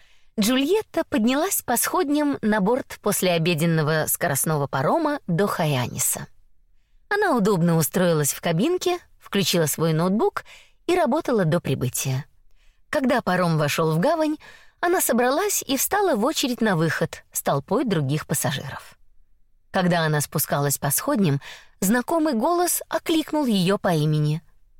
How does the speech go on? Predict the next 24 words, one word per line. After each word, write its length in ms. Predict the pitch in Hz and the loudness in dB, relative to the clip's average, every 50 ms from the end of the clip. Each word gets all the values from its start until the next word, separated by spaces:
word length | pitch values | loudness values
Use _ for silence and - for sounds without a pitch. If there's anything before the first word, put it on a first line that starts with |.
| - - _ - 233 | -20 -14 _ -2 0
Она 200 | 240 254 269 269 | 0 0 0 0
обернулась. 680 | 214 175 180 147 156 147 143 143 143 - - - - - - - - - - - - - _ _ - - - - | 0 0 0 2 2 0 0 0 -2 -2 -4 -6 -10 -16 -20 -20 -20 -20 -20 -20 -20 -20 _ _ -20 -20 -8 -2
«Райдер!» 640 | 294 311 381 415 427 392 302 208 196 214 196 190 202 - - - - _ - - - - - - _ _ - - - | 0 0 2 2 2 0 0 0 0 0 -2 -4 -6 -14 -20 -20 -20 _ -20 -20 -20 -20 -20 -20 _ _ -20 -6 -2
Она 300 | 294 302 262 254 262 208 | 0 0 2 2 2 2
была 360 | 196 214 208 208 196 196 190 | 2 2 2 4 4 2 2
рада, 420 | 185 185 202 226 226 170 151 156 | 2 2 2 0 0 0 0 -2
что 180 | 143 - - 185 | -2 -2 -2 0
их 340 | 185 190 214 233 - - - - - - - - | 0 0 0 0 -2 -6 -12 -18 -20 -20 -10 -6
отделяла 580 | - 220 185 175 175 214 196 196 220 254 233 190 | -2 0 0 0 0 0 2 2 2 2 2 2
друг 280 | 180 170 220 202 - | 0 0 0 0 0
от 140 | 190 175 180 | 0 0 0
друга 300 | 175 202 254 247 190 185 | 0 0 0 0 0 0
пара 240 | - 202 220 220 214 | 0 0 0 0 0
человек 480 | - - 254 277 277 254 214 165 - - | 0 0 0 0 2 2 0 0 -2 -2
в 80 | 160 | -2
очереди 400 | 165 156 - - 147 147 143 151 | -2 -2 -2 -2 -4 -4 -4 -4
позади 400 | 160 - 165 160 185 180 165 180 | -2 -2 0 0 0 0 0 0
нее, 340 | 185 185 190 185 180 151 151 - - - - - - - | 2 2 2 2 2 2 0 -2 -8 -20 -20 -20 -12 -6
так 180 | - 247 226 - | -4 -2 -2 -2
что 180 | - - 226 | -2 0 0
она 160 | 214 202 196 196 | 0 2 2 0
могла 260 | 202 185 175 202 196 | 0 0 2 2 2
воспользоваться 680 | 175 175 - - - 196 190 151 175 175 165 - 170 | 2 0 0 0 0 0 0 2 2 0 0 0 0
моментом 540 | 165 175 175 170 196 254 294 - 381 339 339 | 0 0 2 0 0 0 0 -2 -2 -2 -4